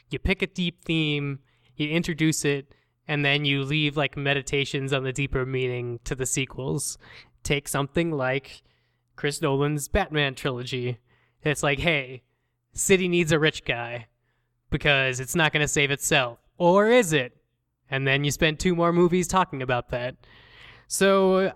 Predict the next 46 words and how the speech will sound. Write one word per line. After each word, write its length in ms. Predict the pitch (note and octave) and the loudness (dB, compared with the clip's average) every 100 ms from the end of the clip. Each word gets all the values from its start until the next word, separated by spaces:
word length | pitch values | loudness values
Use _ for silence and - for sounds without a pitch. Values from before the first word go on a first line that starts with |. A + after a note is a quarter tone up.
| - | -4
I 120 | G#3 | -4
think 300 | - A3 - | -2 -4 -4
that 120 | F#3+ - - | -14 -14 -16
the, 400 | D#3 E3 D3+ C#3+ _ _ _ _ | -2 0 2 -2 _ _ _ _
at 120 | F3+ | -4
least 460 | F3+ G3 F#3+ A3 - | 2 2 2 0 0
when 80 | G#3+ | -2
you're 120 | E3 | -4
kicking 360 | - F#3 E3+ D3 | -4 -4 -2 0
off 220 | C#3+ - | 0 -2
a 40 | |
franchise, 1040 | D3 C#3+ C3+ C3 C#3+ B2+ B2+ B2+ B2+ C#3 - _ _ _ | -6 -2 -2 -2 -2 -2 -2 -4 -6 -8 -12 _ _ _
the 160 | D3 C#3 | -6 -6
goal 580 | C3+ C3+ C#3 C3+ C3+ | -4 -2 2 2 2
is 200 | C3 B2+ - | 0 -2 -4
to 80 | |
make 240 | C#3+ B2+ - | -4 -4 -6
a 120 | B2+ - _ - | -10 -14 _ -8
single 420 | - D3+ C#3 C3 | -4 -2 0 -2
good 240 | C3+ C3+ | -2 -4
movie. 380 | C3 C3 B2 B2 | -2 -2 -2 -2
Once 280 | B2 D#3+ F3+ | 0 -2 -2
you 60 | F#3+ | -2
get 140 | E3+ | 0
into 340 | E3+ D#3+ - C3+ | 0 0 -4 -6
sequels 1080 | - - - F#3 - F3+ F3+ F3 E3+ - - - _ _ _ | -6 -6 -4 -4 -4 0 2 2 -2 -6 -8 -14 _ _ _
and 180 | D3+ C#3 | -8 -6
trying 400 | - D3 D3 D3 | -4 -2 0 -2
to 100 | C#3+ | -6
interconnect 680 | C#3+ C#3+ C#3+ C#3+ C3 C3+ - | -8 -4 -4 -4 -4 -6 -2
it, 160 | D3+ C#3 | -4 -2
it 160 | D3 | -6
gets 340 | C3 C3+ - - | -4 -4 -6 -8
much 260 | C3+ B2+ - | -8 -8 -4
more 160 | C3 | -4
difficult. 580 | B2+ - C3 C3+ B2+ - | -4 -4 -6 -2 -2 -4
And 120 | C3+ | -4
I'm 120 | C3 F#3+ | 0 0
not 140 | G3 | -2
sure 280 | - F#3 F3+ | 0 0 0
anybody 400 | E3+ F3+ D3+ C3+ | 0 0 0 -4
knows 200 | C3 B2+ | -4 -4
the 120 | B2+ | -4
answer 320 | B2 A#2+ C#3+ | -6 -6 -10
to 140 | C#3+ - | -10 -6
that, 240 | D3 - | -6 -8